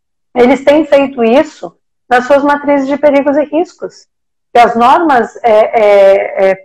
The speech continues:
trazem como mandatório, né? Então, é, quando começou a se falar na N R um,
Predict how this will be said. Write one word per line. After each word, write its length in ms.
trazem 400
como 280
mandatório, 760
né? 440
Então, 460
é, 600
quando 260
começou 440
a 60
se 140
falar 260
na 100
N 160
R 300
um, 480